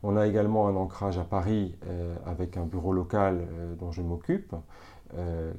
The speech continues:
qui se passe en relation avec un autre cabinet d'avocats, euh, qui s'appelle Lérins B C W sur les Champs-Élysées, avec lesquels ça se passe très très bien. On est ravis de cette collaboration. Et, euh, en termes de positionnement, on s'adresse, euh,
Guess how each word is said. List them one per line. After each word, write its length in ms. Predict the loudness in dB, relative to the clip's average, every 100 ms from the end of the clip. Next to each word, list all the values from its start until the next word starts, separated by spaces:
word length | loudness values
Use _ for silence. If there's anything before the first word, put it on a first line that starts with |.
| -12
qui 260 | -10 -4 -2
se 140 | -2
passe 300 | 6 6 6
en 80 | 4
relation 560 | 4 4 2 2 2 4
avec 200 | 0 0
un 120 | 0
autre 200 | 0 -2
cabinet 320 | -4 -2 0
d'avocats, 560 | 0 -2 -4 -4 -4 -8 -12
euh, 40 | -12 -10 -12 -16
qui 340 | -14 -10 -8 -8
s'appelle 360 | -10 -8 -6
Lérins 260 | -2 -2 -2 -4
B 80 | -8
C 160 | -6
W 360 | -6 -4 -2 -2
sur 140 | -2
les 80 | -6
Champs-Élysées, 640 | -6 -6 -6 -4 -2 0
avec 360 | 0 -4 -8 -10 -10
lesquels 240 | -8 -6 -8
ça 80 |
se 80 | -10
passe 180 | -12 -12
très 160 | -12 -8
très 140 | -6
bien. 200 | -4 -6 -8
On 100 | -8
est 60 | -6
ravis 220 | -6 -6
de 60 | -8
cette 140 | -8
collaboration. 640 | -6 -6 -6 -8 -6 -6 -8 -16 -18 -16 -16 -16 -16 -16 -18 -18 -20 -20 2
Et, 540 | 8 12 12 12 6 4
euh, 640 | 4 6 6 6 4 2 2
en 140 | -2
termes 260 | 4 4 4
de 80 | 2
positionnement, 960 | 4 6 6 2 2 4 4 4 0
on 160 | 0 0
s'adresse, 600 | 0 0 2 2 0 -4
euh, 440 | 0 2 0 -2